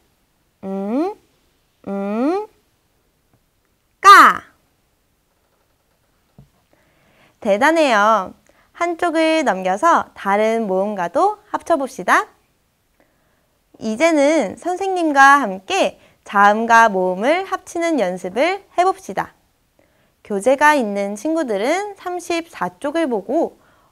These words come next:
없는 친구들은 선생님과 화면을 보고 공부합시다. 그, 어가 만나면 그, 어, 그, 어, 거.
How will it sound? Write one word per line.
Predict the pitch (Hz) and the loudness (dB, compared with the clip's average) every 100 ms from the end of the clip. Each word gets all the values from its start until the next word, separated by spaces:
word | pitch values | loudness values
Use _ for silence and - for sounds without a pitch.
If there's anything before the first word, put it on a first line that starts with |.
| - | -10
없는 | 180 190 190 190 | -8 -4 -4 -6
친구들은 | 190 302 302 220 190 294 403 392 | -6 -6 -4 -4 -4 -4 -4 -8
선생님과 | - 311 320 302 233 180 180 285 403 - | -8 -6 -4 -4 -4 -4 -2 -4 -6 -16
화면을 | - 370 381 370 359 | -12 -8 -6 -6 -6
보고 | 247 185 311 427 453 | -8 -4 -2 -2 -4
공부합시다. | 202 190 226 254 - 185 180 240 - _ _ _ _ _ _ _ _ _ _ _ _ _ _ _ _ _ _ | -10 -6 -4 -4 -8 -6 -4 -4 -8 _ _ _ _ _ _ _ _ _ _ _ _ _ _ _ _ _ _
그, | - 269 311 311 311 _ _ _ _ - | -2 0 0 -2 -6 _ _ _ _ 2
어가 | 190 170 160 - _ - 240 | 2 2 -2 -10 _ -2 0
만나면 | 208 170 170 170 220 359 453 _ _ _ _ _ _ _ _ | 0 -4 -8 -6 -4 -4 -6 _ _ _ _ _ _ _ _
그, | - 233 254 - _ - | -8 -4 -4 -8 _ -6
어, | 170 170 233 381 - _ _ _ _ | -2 2 2 0 -4 _ _ _ _
그, | _ 175 | _ -6
어, | 170 185 294 392 _ _ _ _ _ | -2 0 0 -2 _ _ _ _ _
거. | 311 392 262 - | 8 8 8 2